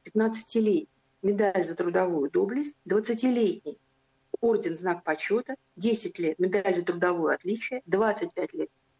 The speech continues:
орден трудового красного знамени, тридцать орден Ленина. Вот этот указ действовал на территории С С С Р десять лет, пятьдесят восьмой до пятьдесят восьмого года.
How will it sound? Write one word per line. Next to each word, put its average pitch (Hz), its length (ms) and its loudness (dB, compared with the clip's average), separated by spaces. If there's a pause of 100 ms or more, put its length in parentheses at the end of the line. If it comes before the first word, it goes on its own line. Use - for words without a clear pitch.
(280)
орден 196 280 0
трудового 170 400 0
красного - 420 -4
знамени, 254 380 2
тридцать 220 400 -2
орден 185 300 -4
Ленина. 180 260 -2 (480)
Вот 208 100 2
этот 247 360 2
указ 277 420 2
действовал 185 460 -2
на 170 40 -12
территории 180 400 -2
С - 120 -4
С 170 100 -4
С - 80 -4
Р 285 180 -2
десять 185 440 -2
лет, 277 180 2 (320)
пятьдесят 220 320 0
восьмой 175 260 0
до 214 80 4
пятьдесят 196 340 -4
восьмого 175 440 -4
года. - 240 -12